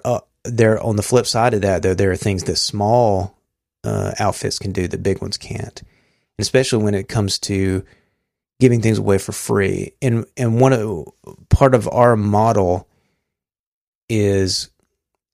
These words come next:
um, we don't charge for anything. Theref-, so, so therefore we're not,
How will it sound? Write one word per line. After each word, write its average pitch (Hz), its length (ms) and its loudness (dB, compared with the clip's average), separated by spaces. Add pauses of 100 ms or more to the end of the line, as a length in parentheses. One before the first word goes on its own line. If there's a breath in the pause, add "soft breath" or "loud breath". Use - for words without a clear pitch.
(160)
um, 98 500 -4 (680)
we 120 320 2
don't 123 260 4
charge 117 560 0
for - 220 -6
anything. 107 720 -4 (1080)
Theref-, - 440 2
so, 110 400 -2
so - 160 -4
therefore 113 420 2
we're 110 160 0
not, 107 600 0